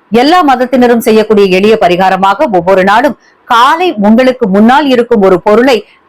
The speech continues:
நேராக சீராக வைத்து என் வாழ்க்கை சமநிலையாக அமையட்டும் என்று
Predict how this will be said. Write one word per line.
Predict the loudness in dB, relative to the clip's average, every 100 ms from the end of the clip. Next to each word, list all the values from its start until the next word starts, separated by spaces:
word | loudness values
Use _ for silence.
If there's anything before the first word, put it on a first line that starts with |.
| -2 0
நேராக | 0 0 2 0 0 -4 -2
சீராக | 0 2 2 0 -2 -2
வைத்து | -2 0 -2 -4 -6 _ -2 0
என் | 2 2
வாழ்க்கை | 2 0 -4 -2
சமநிலையாக | -2 0 0 0 0 0 0 0 0
அமையட்டும் | 0 -2 -2 -4 -2 -2
என்று | 0 0